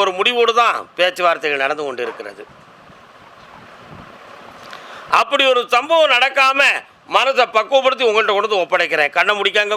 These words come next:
கொஞ்சம். வா, சேர்த்து தாரேன், கவலைப்பட வேண்டாம். இருந்து என்ன பேரை பார்த்து போங்க.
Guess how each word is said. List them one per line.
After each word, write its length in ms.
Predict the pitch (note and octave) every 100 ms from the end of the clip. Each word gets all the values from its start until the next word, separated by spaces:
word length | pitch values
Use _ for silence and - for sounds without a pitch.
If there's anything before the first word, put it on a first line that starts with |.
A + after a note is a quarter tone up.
| G#3
கொஞ்சம். 260 | G3+ B3+ - - - - - - - - - - - - - - - - - - - - - - - - - - - - - - - - - - - - - - - - - - - - - - - - - -
வா, 80 | F#2+ - - - - - - - - - - - -
சேர்த்து 240 | D3 C3 A#2+
தாரேன், 260 | B2 D3 A#3 - -
கவலைப்பட 320 | C#3 A2 -
வேண்டாம். 260 | - - - - - - - - - - - - - - - - - - - - - - - - - C#3
இருந்து 220 | D3+ D3
என்ன 100 | C3+ C3+
பேரை 140 | B2+ A#2
பார்த்து 260 | C3 - -
போங்க. 180 | -